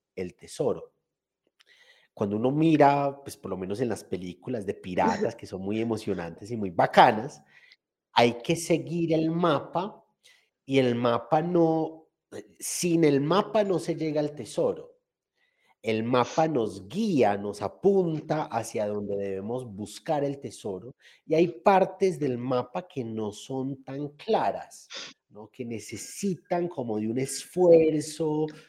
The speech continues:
Speaker 1: como de un, ah, ir más allá.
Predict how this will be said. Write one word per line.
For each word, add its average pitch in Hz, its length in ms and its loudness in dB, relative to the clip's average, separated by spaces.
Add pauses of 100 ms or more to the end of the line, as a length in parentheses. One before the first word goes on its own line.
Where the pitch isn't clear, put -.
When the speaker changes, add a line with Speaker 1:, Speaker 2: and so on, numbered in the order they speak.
(140)
Speaker 1:
como 113 320 -4
de 107 120 0
un, 104 300 -4 (420)
ah, 107 580 -6 (1200)
ir 151 240 4
más 156 280 4
allá. 143 540 0